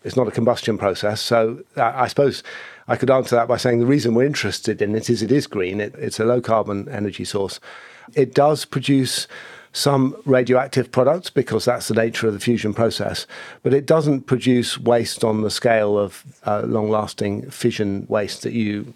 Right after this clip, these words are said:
referred to earlier. So it's, it's a different category of waste.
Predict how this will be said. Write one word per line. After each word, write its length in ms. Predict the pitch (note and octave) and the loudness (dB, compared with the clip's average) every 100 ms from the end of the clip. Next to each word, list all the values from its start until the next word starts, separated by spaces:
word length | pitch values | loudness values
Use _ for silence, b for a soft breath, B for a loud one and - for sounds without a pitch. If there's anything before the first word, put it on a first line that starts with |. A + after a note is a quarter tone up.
| _ | _
referred 320 | A2 - G#2 | -4 0 -2
to 160 | - G2+ | 0 0
earlier. 300 | G2 F#2+ F#2+ | 0 -2 -4
So 180 | - A2+ | 0 0
it's, 140 | G#2 | 0
it's 240 | C3 A#2+ | -4 -4
a 40 | A#2 | -2
different 480 | A#2+ - G#2 - - B B B - | -2 -2 -6 -6 -12 B B B -6
category 500 | - A2 G2 G2+ G2 | -4 -2 -4 -2 -2
of 160 | F#2+ A2+ | -2 -2
waste. 340 | F#2+ F#2 - | -2 -4 -12